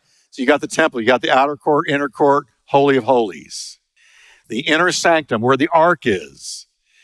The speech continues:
where the cherubim are, where the Shekinah glory rested between the wings of the cherubim. That's the Holy of Holies. When something is taken in there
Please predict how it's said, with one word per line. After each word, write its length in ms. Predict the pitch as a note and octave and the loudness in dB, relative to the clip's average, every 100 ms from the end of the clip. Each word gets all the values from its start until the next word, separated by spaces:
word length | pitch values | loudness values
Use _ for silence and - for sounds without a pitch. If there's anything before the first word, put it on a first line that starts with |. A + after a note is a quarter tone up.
| _ _ _ - | _ _ _ -2
where 680 | B2 D3 D3+ D3+ D3 C#3+ D3+ | 2 4 4 4 2 -2 -4
the 100 | C3+ | -4
cherubim 840 | - F#3 F#3 D#3 C3 C3+ B2 A2+ - | 0 2 4 2 2 2 0 -2 0
are, 580 | B2+ G#2+ F#2 D#2 - _ _ _ _ _ | 2 2 0 -6 -18 _ _ _ _ _
where 260 | - C3+ D#3 | -2 2 2
the 120 | D3 | 2
Shekinah 500 | C3+ D3+ - F#3 F3 | -2 -2 0 2 0
glory 680 | D3 E3 F#3 F3 C#3+ C3 B2 _ - | 0 2 4 4 2 0 -4 _ -4
rested 460 | B2 E3+ - C#3+ B2+ | 0 0 -2 -6 -4
between 400 | B2+ - D#3+ D3+ | -4 -2 -2 0
the 80 | |
wings 360 | B2+ D#3 F3 D3+ | 0 0 0 -4
of 100 | C3+ | -4
the 80 | B2+ | -2
cherubim. 840 | - F#3 D#3+ G#2 F2 D#2+ C#2+ C2+ _ _ _ | 0 2 2 -2 -6 -14 -20 -20 _ _ _
That's 280 | - D#3 G#3 | 0 0 0
the 120 | - | 0
Holy 200 | F3+ F#3 | 2 2
of 80 | F3 | 2
Holies. 400 | E3 F3 B2+ G2 - _ _ | 2 0 -2 -4 -14 _ _
When 200 | C#3 C#3+ | -2 -2
something 720 | - G3+ A#3 - B3 A#3+ C4+ - | -2 0 -2 -2 -2 -2 -6 -2
is 200 | D4+ - | -2 0
taken 440 | G3+ A3 A3 F#3+ | 0 0 0 -4
in 380 | G#3 G3 F#3+ D#3 | -2 -2 0 0
there 520 | D#3+ F#3 G2+ E2 A#1+ | 2 2 0 -4 -12